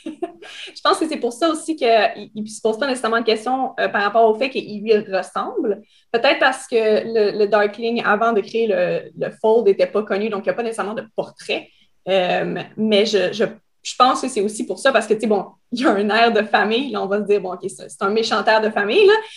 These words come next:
mais, mais c'est ça, je pense que c'est, c'est parce qu'il, il fait juste dire, en fait, que c'est son ancêtre.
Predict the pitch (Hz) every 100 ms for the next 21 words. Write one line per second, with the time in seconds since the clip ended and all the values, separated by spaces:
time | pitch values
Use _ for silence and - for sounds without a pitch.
0 | - - 233 226 214 208 190 190 185 185
1 | - - - 226 220 220 220 226 226 240
2 | - 226 185 190 214 214 - - 214 196
3 | 185 110 - 214 226 220 233 214 208 214
4 | 208 214 - 175 110 - - - -